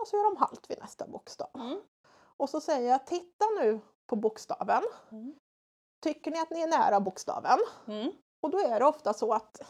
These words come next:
Speaker 1: det kan skilja en meter.
Speaker 2: Ja, det är lite plus minus,
Speaker 1: Det är
Speaker 2: liksom.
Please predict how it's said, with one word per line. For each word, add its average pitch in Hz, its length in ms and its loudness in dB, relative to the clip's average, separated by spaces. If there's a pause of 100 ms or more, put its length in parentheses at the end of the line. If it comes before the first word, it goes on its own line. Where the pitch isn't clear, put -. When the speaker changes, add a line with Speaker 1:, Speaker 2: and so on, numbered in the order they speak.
(500)
Speaker 1:
det 302 80 -2
kan - 220 -8
skilja 247 580 0 (360)
en 311 240 -6
meter. - 200 -10 (100)
Speaker 2:
Ja, 233 300 2
det 226 80 -2
är - 40 -2
lite 233 180 -6
plus 240 240 -8
minus, 202 320 -2
Speaker 1:
Det 240 60 -4
är 370 80 2
Speaker 2:
liksom. 359 80 2